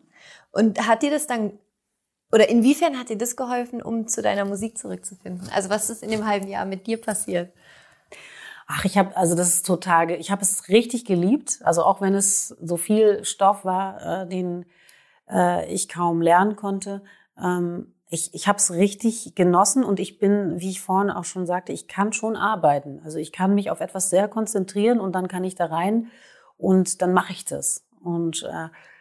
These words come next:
Speaker 2: das habe ich genossen, auch was ich gelernt habe, habe ich genossen. Und es haben sich wieder neue Welten aufgetan, es haben sich wieder neue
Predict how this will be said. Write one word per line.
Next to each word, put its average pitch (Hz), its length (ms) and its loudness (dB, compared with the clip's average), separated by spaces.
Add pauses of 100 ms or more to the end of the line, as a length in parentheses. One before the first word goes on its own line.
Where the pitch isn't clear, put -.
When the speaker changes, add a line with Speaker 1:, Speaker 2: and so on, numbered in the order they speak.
(140)
Speaker 2:
das 190 180 2
habe 226 100 6
ich 220 100 0
genossen, 220 560 4
auch 196 220 0
was 202 160 2
ich - 80 -8
gelernt 180 380 4
habe, 226 160 -4
habe 160 160 0
ich 156 100 -2
genossen. 156 560 -2
Und 175 220 -4
es 175 140 0
haben 185 200 0
sich 175 240 -4
wieder 180 180 0
neue 175 380 2
Welten 208 320 2
aufgetan, 202 600 -2
es 185 120 -2
haben 175 120 -2
sich 170 160 -10
wieder 175 180 -4
neue 180 420 0